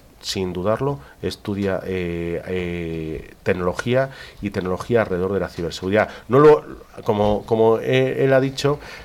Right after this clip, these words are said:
luego puedes, te puedes meter en un red team, en un blue team o en un yellow team,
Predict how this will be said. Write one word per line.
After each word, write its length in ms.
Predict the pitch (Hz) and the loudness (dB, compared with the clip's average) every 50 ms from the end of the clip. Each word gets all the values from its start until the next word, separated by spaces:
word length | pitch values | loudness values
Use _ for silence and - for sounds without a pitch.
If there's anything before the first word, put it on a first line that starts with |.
| - - | -14 -6
luego 460 | - 104 107 107 104 98 110 113 120 117 | -4 -2 0 2 4 4 6 6 6 6
puedes, 260 | 123 120 117 107 - | 6 4 2 2 0
te 140 | - 110 95 | -2 0 2
puedes 160 | 113 117 104 | 2 2 2
meter 340 | 107 104 - 98 90 92 - | 2 2 2 0 0 -2 -4
en 220 | - 98 101 98 104 | -4 -2 -2 0 2
un 240 | 120 127 127 123 - - - - - - - - - - - - | 2 0 0 -2 -6 -12 -20 -20 -20 -20 -20 -20 -20 -20 -18 -2
red 180 | - 143 151 | 2 2 2
team, 380 | 147 - - 139 131 131 127 127 - | 2 2 2 2 2 2 2 0 0
en 200 | - 110 107 110 | 0 0 2 4
un 120 | 127 120 110 | 2 2 2
blue 180 | 120 120 117 | 2 2 2
team 400 | 113 - - 120 117 117 120 120 113 - | 0 0 2 2 4 4 2 0 0 0
o 180 | 110 107 104 104 | 2 4 6 6
en 120 | 104 104 | 6 6
un 140 | 110 120 113 | 4 4 6
yellow 300 | 101 120 113 110 104 98 - - | 6 6 8 6 4 4 0 0
team, 280 | - 104 95 82 85 | 0 2 2 2 -2